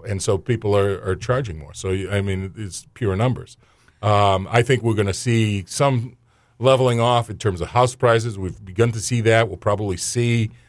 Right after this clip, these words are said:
some pullback in many, uh, cases. Um, but, you know, the only way to really address this is by increasing demand, uh, increasing supply, um, so that people have more choice and that sort of thing. There's a lot of new opportunities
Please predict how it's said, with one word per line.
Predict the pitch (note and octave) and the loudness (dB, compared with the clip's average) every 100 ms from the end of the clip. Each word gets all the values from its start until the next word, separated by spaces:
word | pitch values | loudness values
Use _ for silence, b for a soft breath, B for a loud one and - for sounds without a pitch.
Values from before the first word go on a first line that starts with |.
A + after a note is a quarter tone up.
| b | b
some | - A#2+ G2+ | -2 0 0
pullback | - C3 A#2+ A#2+ C3 A2 | 0 0 4 2 2 0
in | |
many, | G#2 A2 G#2+ G#2+ - | 2 2 0 -4 -2
uh, | F#2+ F#2 | 0 0
cases. | - A#2+ B2 C3 C3+ - b b b | -2 -2 -4 -8 -14 -20 b b b
Um, | F#2 F#2 F#2 F#2 F#2+ F#2 | -2 2 2 0 -6 2
but, | G#2+ G#2 C3+ - | 2 2 -6 -4
you | C3 | 2
know, | A#2 | 2
the | G2+ A2 | 2 -2
only | - C#3+ C#3 | 0 2 2
way | A#2 A2+ | 4 4
to | G2+ | 4
really | G#2 A#2 G#2 | 2 2 2
address | F2+ E2 G#2+ A#2 | 0 0 0 0
this | F#2 - | -6 -12
is | - G2 | -14 -10
by | F2+ F#2+ | -2 -2
increasing | F#2+ F2+ - A#2 - G#2 | -2 -6 -6 -6 -4 -4
demand, | E2+ E2 F#2 F2 E2+ A2+ | -4 -6 -6 -8 -4 0
uh, | G2 F#2 | 0 -2
increasing | A#2 G#2 - D3 A#2 F#2+ b b _ | -8 -8 -10 -12 -8 -8 b b _
supply, | - - - D3 A#2+ E2+ E2 - b b _ | -6 -6 -2 0 2 0 -4 -10 b b _
um, | G#2+ G2+ G2+ | 2 4 2
so | F#2+ - A2 | 0 0 2
that | G#2+ G2 | 2 2
people | - - | -4 -4
have | G#2 A#2+ A2+ | 2 2 2
more | A#2 A2 | 0 0
choice | - G#2+ G#2 - | 0 0 0 -4
and | - G2 | -10 -10
that | G2 | -10
sort | - E2+ | -10 -14
of | |
thing. | F2+ F2 | -14 -14
There's | F#2+ E2+ | -10 -8
a | |
lot | E2 F#2 G#2 A2 | -2 4 6 6
of | G#2 G2+ | 4 2
new | A2+ A2 | 2 2
opportunities | G#2+ A2+ A2+ C3 C3 C3 A#2+ | 2 -2 -2 0 0 0 -4